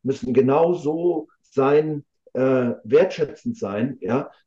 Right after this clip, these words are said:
äh, erlebbar wertschätzend sein, dass sie sagen, hey, danke, dass du mir so geholfen hast und danke, dass wir das geschafft haben. Der wird das nicht hinstellen auf dem Podest und sagen,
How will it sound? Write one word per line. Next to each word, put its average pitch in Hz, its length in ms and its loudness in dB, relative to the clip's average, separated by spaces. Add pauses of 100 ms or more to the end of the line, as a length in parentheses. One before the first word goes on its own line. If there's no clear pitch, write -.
(120)
äh, 110 100 -2
erlebbar 131 840 2
wertschätzend 110 600 -2
sein, 117 260 2
dass 120 120 2
sie 120 80 -2
sagen, 123 320 4
hey, 123 420 0 (480)
danke, 131 640 0
dass 135 220 2
du 135 180 -4
mir 131 200 2
so 117 220 -2
geholfen 113 600 -2
hast 202 280 -10 (240)
und 107 220 -8
danke, 127 320 2
dass 127 260 2
wir 120 120 2
das 117 220 0
geschafft 127 360 -6
haben. 110 120 2
Der 101 120 0
wird 110 120 -4
das 98 140 -6
nicht 95 160 -8
hinstellen 107 400 0
auf 90 120 -2
dem 104 100 -6
Podest 120 320 -2
und 104 140 -4
sagen, 98 220 -4